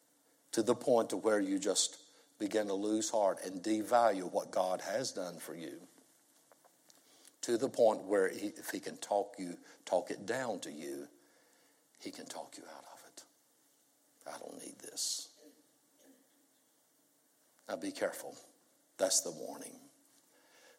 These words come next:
This is what God is saying. Given the pressing danger the adulteress represents, the Father explicitly states this warning, "Do not let her capture you with her eyelids,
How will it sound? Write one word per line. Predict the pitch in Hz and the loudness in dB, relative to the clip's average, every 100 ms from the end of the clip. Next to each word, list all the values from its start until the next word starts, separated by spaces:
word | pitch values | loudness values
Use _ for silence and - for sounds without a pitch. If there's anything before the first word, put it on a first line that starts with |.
| - | 0
This | 120 117 | 4 4
is | 107 | 6
what | 117 98 | 4 4
God | 101 92 90 | 0 0 0
is | 82 | 2
saying. | - - 92 78 78 - - _ _ _ _ _ _ _ _ _ _ _ _ _ _ _ _ _ _ _ | 2 0 -10 -12 -16 -20 -20 _ _ _ _ _ _ _ _ _ _ _ _ _ _ _ _ _ _ _
Given | - 123 123 | 6 8 8
the | 110 | 6
pressing | - - 139 - 127 113 | 4 8 10 10 8 8
danger | 117 127 131 127 143 139 123 - - _ _ _ _ | 8 8 6 2 0 0 -4 -12 -20 _ _ _ _
the | 104 | 0
adulteress | 101 113 127 123 131 - | 6 12 12 12 6 8
represents, | 123 110 104 117 131 135 - | 6 6 4 4 4 4 2
the | 95 | 2
Father | - 120 120 120 | 10 12 12 10
explicitly | 90 - - 139 131 135 127 120 | 6 4 6 6 6 6 4 6
states | - - 123 113 | 8 8 6 6
this | - 120 - | 4 4 4
warning, | 113 104 92 87 | 4 4 2 6
"Do | 113 | 6
not | 113 117 107 | 8 6 8
let | 113 113 | 6 6
her | 104 | 0
capture | - 123 131 - 143 | 6 8 8 6 -2
you | 117 120 120 - - | 2 2 2 -4 0
with | 120 117 | 4 8
her | 117 | 8
eyelids, | 107 104 101 98 95 95 - - | 8 4 4 2 0 6 4 4